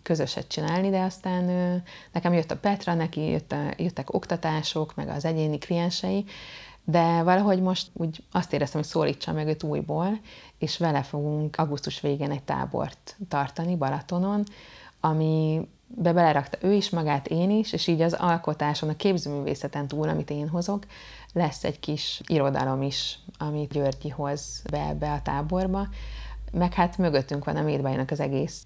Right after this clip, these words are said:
ilyen technikai tárháza, szóval lesz kerámiafestés, vászonfestés, akvarelfestés, üvegékszerkészítés, egy csomó minden, amit,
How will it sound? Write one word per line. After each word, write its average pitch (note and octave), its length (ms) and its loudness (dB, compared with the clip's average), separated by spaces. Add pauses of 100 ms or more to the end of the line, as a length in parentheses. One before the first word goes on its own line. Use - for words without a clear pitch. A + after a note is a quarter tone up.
(100)
ilyen D3 180 -4
technikai D3 480 0
tárháza, D3 800 0
szóval D#3+ 340 -2
lesz D3+ 260 -4
kerámiafestés, E3 1000 -4
vászonfestés, D#3 1040 -4 (460)
akvarelfestés, D#3 1000 -2
üvegékszerkészítés, D#3 1500 -2 (720)
egy E3 100 -4
csomó E3 240 0
minden, C#3 340 0
amit, C#3 380 -4